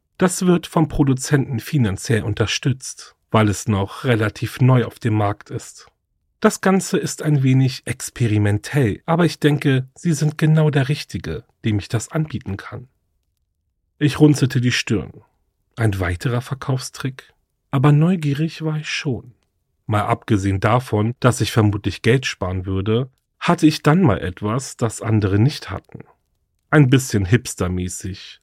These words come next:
aber hey, hatte ich mir nicht gerade genau solch eine Hipsterbrille ausgesucht? "Wie viel spare ich und was ist das für eine Verbesserung?", fragte ich und ließ meine Neugierde ein bisschen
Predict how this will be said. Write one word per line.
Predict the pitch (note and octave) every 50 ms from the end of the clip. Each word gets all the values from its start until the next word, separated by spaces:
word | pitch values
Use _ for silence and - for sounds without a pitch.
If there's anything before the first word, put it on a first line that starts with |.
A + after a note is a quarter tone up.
| -
aber | - A2+ G#2 G#2+ F#2+
hey, | G2 A#2 A#2 G2 E2+ - - _
hatte | - - A2+ - - G#2+
ich | - - - -
mir | G2 F#2 F#2
nicht | F#2 G2 F#2 - - -
gerade | G#2+ F#2+ F#2+ F#2 F#2+ G2+ G2
genau | G2+ G2+ F#2+ G2 G2 G2 G2 G2 F#2+ F#2
solch | - - G2+ G2 F#2+ - -
eine | G#2 G2+ G2
Hipsterbrille | F2+ F2+ - - - - - G#2 F#2+ A2 G2 G2 -
ausgesucht? | F#2 G2 G2 - - - B2+ A#2+ - D3+ D3+ - - - - - _ _ _ _ _ _ _ _ _ _ _ _ _ _ _ _ _ _ _ _ _ _ _ _ _ _
"Wie | D3+ E3
viel | - - D#3+
spare | - - - - A2+ A2 G#2 G2+ G2+
ich | D2 F#2+ A#2+ C3 B2+ - - -
und | A#2+ A#2+ A#2 A#2 G#2+ - -
was | A2 G#2+ - - -
ist | G#2+ - - -
das | G#2 G2 - - - - - -
für | - - E2+
eine | D2 F2+ F2+ F2+ G2+
Verbesserung?", | - - G2 - G#2 A2+ - - A2 F2+ F2+ E2+ E2 - - - _ _ _ _ _ _ _ _ _
fragte | _ - - F#2 F2 - _ -
ich | G#2 - G2+ - - - - -
und | F2+ -
ließ | - G#2 G2 - -
meine | G2 F#2+ F#2+ F#2 F#2
Neugierde | F#2 F#2+ G2 G2+ G2 G2 F#2+ F2+ F2 F2 D2
ein | - F#2+ F2+
bisschen | - G#2 F#2+ - - - F#2 F2+ F#2 -